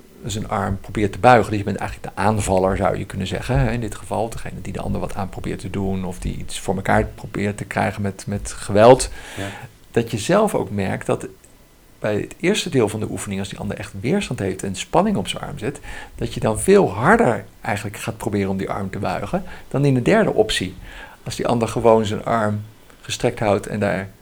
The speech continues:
Speaker 1: energie door laat stromen, door, eh, eigenlijk door te visualiseren dat je arm een brandslang is en dat je, hè, kilometers verder,
Speaker 2: Ja.
Speaker 1: eh, dat water richt, eh, dan is ook de neiging van degene die de arm probeert te buigen veel kleiner. Die, die, die wordt eigenlijk ook,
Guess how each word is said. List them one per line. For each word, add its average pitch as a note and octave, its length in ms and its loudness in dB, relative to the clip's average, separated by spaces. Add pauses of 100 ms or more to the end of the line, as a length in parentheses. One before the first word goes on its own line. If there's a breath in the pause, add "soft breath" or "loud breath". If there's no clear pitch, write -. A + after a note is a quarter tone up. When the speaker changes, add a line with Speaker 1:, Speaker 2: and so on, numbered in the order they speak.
(260)
Speaker 1:
energie A#2 380 2
door C3 160 4
laat F2+ 180 0
stromen, G#2 560 -2 (360)
door, F#2 340 -2
eh, D#2 160 -6 (120)
eigenlijk G2 340 -8
door E2+ 320 -2 (440 loud breath)
te - 120 -10
visualiseren F#2+ 800 -2
dat F#2+ 120 -6
je - 80 -8
arm G2 160 -4
een F#2+ 100 -2
brandslang F#2+ 480 0
is F2+ 180 -4
en F#2 80 -4
dat F#2+ 180 -6
je, F#2+ 80 -6 (340)
hè, A2+ 340 -4
kilometers G2 540 -4
verder, F#2 340 0 (500 loud breath)
Speaker 2:
Ja. G2 360 0
Speaker 1:
eh, F2+ 60 -6
dat G2 140 -4
water A2+ 360 2
richt, G#2 420 -4 (600 loud breath)
eh, A#2 340 4
dan C#3+ 180 2
is - 300 -2 (180)
ook D#3+ 260 4
de C3 80 2
neiging C#3 480 4
van C3+ 80 0
degene B2+ 300 0
die A#2 100 2
de - 80 0
arm E3 160 0
probeert C#3 280 0
te - 180 -8
buigen G#2 380 0
veel B2 180 2
kleiner. G2+ 420 2
Die, A#2+ 220 -6
die, C3 340 -8
die B2+ 180 -4
wordt C3 200 0
eigenlijk C3+ 320 -4
ook, F#3 240 0